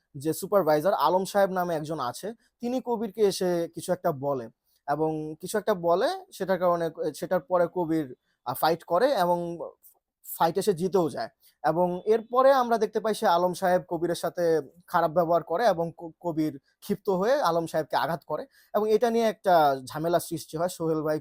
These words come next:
কবির আর আলম সাহেবের মধ্যে, যেটা আমরা পরবর্তী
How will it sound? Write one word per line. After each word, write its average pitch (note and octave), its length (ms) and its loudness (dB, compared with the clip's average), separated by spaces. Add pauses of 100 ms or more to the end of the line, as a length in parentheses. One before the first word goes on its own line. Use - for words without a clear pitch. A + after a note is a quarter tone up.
কবির D#3+ 340 -2
আর C3+ 180 2 (300)
আলম D#3+ 220 -2
সাহেবের D#3 360 -2
মধ্যে, C#3+ 220 -4
যেটা E3+ 260 -2
আমরা D3+ 180 -2
পরবর্তী D#3+ 560 -4